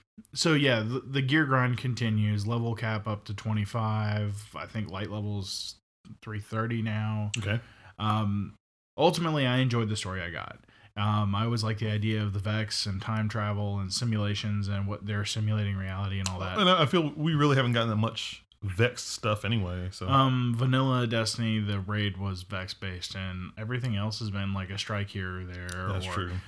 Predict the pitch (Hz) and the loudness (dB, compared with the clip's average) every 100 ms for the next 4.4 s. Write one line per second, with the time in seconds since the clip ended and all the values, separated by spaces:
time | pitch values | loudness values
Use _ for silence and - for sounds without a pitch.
0 | 107 117 104 107 98 92 92 - - - | -4 -2 0 0 0 -2 -6 -10 -20 -20
1 | - 160 147 143 127 - - 139 214 311 | -2 4 6 6 2 -2 -2 4 6 6
2 | 196 - 170 220 190 160 139 - 127 110 | 4 2 2 2 0 -2 -2 0 0 0
3 | 101 80 - 104 101 101 95 - 104 160 | 0 -2 -2 -2 -2 -2 -4 -2 -2 0
4 | 139 92 82 | -2 -2 -4